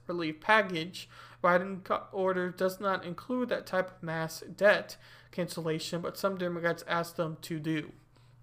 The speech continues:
So essentially, he is pausing interest rates on loans, and some people are a little bit upset about that. Now, one other thing they didn't necessarily mention in this P B S article that I want to bring up is the Keystone Pipeline,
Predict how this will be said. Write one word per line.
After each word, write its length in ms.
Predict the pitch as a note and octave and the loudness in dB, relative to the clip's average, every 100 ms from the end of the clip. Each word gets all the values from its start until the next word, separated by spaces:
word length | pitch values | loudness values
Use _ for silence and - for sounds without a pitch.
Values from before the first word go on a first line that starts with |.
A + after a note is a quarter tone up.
| - | -8
So 180 | - F3+ | 2 2
essentially, 480 | - A3 A3 G3 | 2 0 6 6
he 160 | F3 F#3 | 6 2
is 120 | E3 | 0
pausing 560 | - - F#3 F#3 F3 E3 - | 0 4 4 4 -2 -6 -6
interest 460 | F#3 F#3 E3+ - D#3+ | -8 -4 -6 -6 -8
rates 480 | D#3 C#3+ D3 - - - | -6 -6 -6 -8 -12 -6
on 360 | E3 D#3 C#3 D3+ | -2 -2 -2 4
loans, 640 | F#3+ F#3 - - - - - - - | 6 6 2 -8 -14 -16 -18 -20 -14
and 340 | - E3 E3 D#3+ | -6 -4 -4 -4
some 200 | - F3 | -2 -2
people 340 | F3 E3+ E3+ | -2 -2 2
are 140 | D#3+ D3 | 2 2
a 40 | |
little 200 | D#3 D#3 | 0 -2
bit 240 | D3 D3+ - | -2 -4 -2
upset 460 | D3 - - C3+ | -6 -6 -6 -6
about 360 | C3+ C3 B2+ - | -6 -6 -6 2
that. 300 | F#3+ E3 - - - | 4 4 -2 -12 -4
Now, 120 | - G3 | 4 6
one 180 | A#3+ | 6
other 260 | A#3+ A3+ G3+ | 6 0 -2
thing 260 | F3+ G#3 G3 | 0 0 0
they 100 | F3 | 0
didn't 300 | F#3 F#3 F#3+ | -2 -2 -4
necessarily 580 | F3 - - F#3+ F3 | -6 -6 -2 0 0
mention 380 | E3 E3+ F3 F3 | 0 -2 -2 -2
in 120 | E3 | -2
this 180 | D#3 D3 | -4 -6
P 180 | - F3+ | -6 -6
B 180 | D#3+ E3+ | -2 0
S 160 | F3 | 0
article 500 | - E3 D3+ - F3 | 0 -2 -2 -6 -4
that 180 | E3+ E3 | -4 -2
I 80 | F3+ | -2
want 180 | E3 D#3+ | -2 -4
to 60 | |
bring 300 | D3+ D#3 D3+ | -4 -4 -2
up 260 | D3+ D#3+ - - - - | 4 4 2 -10 -16 0
is 220 | F3+ F3+ | 4 4
the 120 | - | 0
Keystone 640 | F3 - F#3 F#3 F#3 D#3 D#3 | -8 -4 -6 -2 0 2 2
Pipeline, 720 | F#3+ G#3 G#3+ - D3+ C#3+ D#3 | 6 6 6 0 2 2 0